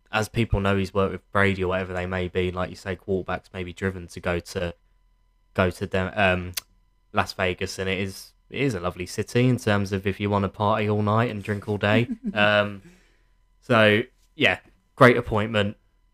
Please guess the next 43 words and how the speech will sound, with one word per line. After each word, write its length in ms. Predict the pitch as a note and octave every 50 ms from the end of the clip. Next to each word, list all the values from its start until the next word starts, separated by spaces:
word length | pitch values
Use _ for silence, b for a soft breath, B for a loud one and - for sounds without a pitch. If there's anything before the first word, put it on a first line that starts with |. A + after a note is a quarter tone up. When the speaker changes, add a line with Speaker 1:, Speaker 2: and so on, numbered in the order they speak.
| _ _ _ _ _ _ - -
Speaker 1:
for 260 | - - B2 A2 G#2
the 100 | G#2 G2+
Raiders. 600 | G#2 G2+ G2 G2 F#2+ G2+ G2+ G2 F#2+ - - - -
Not 160 | B2 - -
so 140 | - G2+ F#2+
great 220 | G2 G2 G2+ -
for 80 | - G2+
the 60 | G2
Patriots, 420 | - G2+ G#2 G2 - - B2+ B2 -
but 300 | - C#3 C#3+ - - _ _ _ _ _ _ _ _ _
people 340 | - E3 E3+ E3+ - E3+ D#3
have 200 | B2+ E3+ E3 -
to 140 | - E3 D#3
have 160 | D#3 E3 D#3+
a 40 | E3
chance, 460 | D#3+ - D#3 E3+ G3 G3 D3 G#2+ - -
you 60 | A2
know? 180 | A#2+ C3+ E3
They, 280 | E3+ D3+ C3+ C3+ C3 - _ _ _ _ _ _ _ _ _ _
you 100 | C3 B2+
can't 300 | B2+ - D#3+ E3 D#3 -
be 220 | C#3 C#3 C3+ C3
living 260 | C3+ C#3 C#3+ C#3 C#3 C3+
in 100 | C3 C3
as 160 | B2+ A#2 B2+
an 120 | B2 A#2+ - _ _
offensive 480 | C3+ B2+ - - C#3 C#3 C3 - B2 C3
or 80 | C3 B2+
defensive 560 | - C#3 C3+ B2 - C3 B2 A#2+ - A#2 -
coordinator 600 | - B2 B2+ C3 B2 - B2 A#2 A#2 - - B2+ B2
all 60 | A#2+
your 100 | A#2 A2+
life. 380 | A#2+ A#2+ A2+ G#2+ A2 - - -
You 60 | A#2+
gotta, 280 | - - - C3 B2 - _ _ -
you 120 | - B2+ B2+
gotta 280 | C#3+ - C3+ C3 B2
move 160 | B2+ B2 A2+
on 120 | A2+ G#2+ G2
if 100 | F#2 -
you're 80 | F#2+
good 160 | - - F#2+ F2+
enough. 380 | F2 F2 F2 E2+ - - _